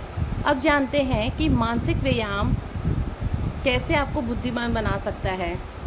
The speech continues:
मानसिक व्यायाम करने से हमारा दिमाग अधिक सक्रिय होता है, जिससे हमारे सोचने की क्षमता बढ़ती है। श-, इससे हमें नई समस्याओं का सामना करने की शक्ति हासिल होती है और इन समस्याओं का समाधान ढूंढने में मदद मिलती है।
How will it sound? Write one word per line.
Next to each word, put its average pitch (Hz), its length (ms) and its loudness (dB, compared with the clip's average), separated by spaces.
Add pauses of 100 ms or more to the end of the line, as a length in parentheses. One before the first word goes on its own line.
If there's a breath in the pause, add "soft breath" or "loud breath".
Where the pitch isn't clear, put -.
(460)
मानसिक 247 460 2
व्यायाम 247 400 2
करने 247 320 2
से 269 140 0
हमारा 240 320 2
दिमाग 220 360 0 (100)
अधिक 302 380 0
सक्रिय 247 480 -2
होता 220 300 0
है, 190 360 2
जिससे 262 280 0
हमारे 262 320 0
सोचने 247 360 0
की 294 120 4
क्षमता 226 340 0
बढ़ती 214 400 0
है। 180 220 0
श-, 220 220 0 (600)
इससे 277 280 4
हमें 233 460 0 (220)
नई 269 160 6
समस्याओं 269 500 2
का 254 120 -2
सामना 240 320 0
करने 233 360 0 (140)
की 254 80 -2
शक्ति 262 560 0 (880)
हासिल 220 340 2
होती 262 320 2
है 277 240 0 (560)
और 240 240 6
इन 320 200 2
समस्याओं 269 500 2
का 262 140 -2
समाधान 240 580 0
ढूंढने 233 300 2
में 285 140 2
मदद 269 280 2
मिलती 226 400 0
है। 180 200 2